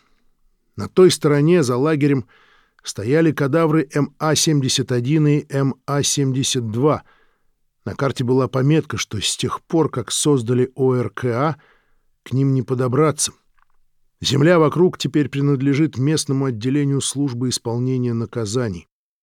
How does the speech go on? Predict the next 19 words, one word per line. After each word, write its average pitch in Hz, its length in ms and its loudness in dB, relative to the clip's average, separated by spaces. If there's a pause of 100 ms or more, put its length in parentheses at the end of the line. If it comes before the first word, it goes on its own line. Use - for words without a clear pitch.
(520)
Даша 135 260 2
оглядывала 151 540 4
забор 151 360 4
и 135 60 2
колючую 139 420 0
проволоку, 147 540 2
словно 123 380 -2
прикидывала — 135 640 2 (560)
можно 131 300 0
ли 123 120 2
перемахнуть. 127 760 0 (920)
Если 190 280 4
хочешь 233 340 0
добраться 180 420 0
до 147 140 -2
кадавра, 156 480 -2
есть 151 320 0
один 170 300 2
способ. - 480 -6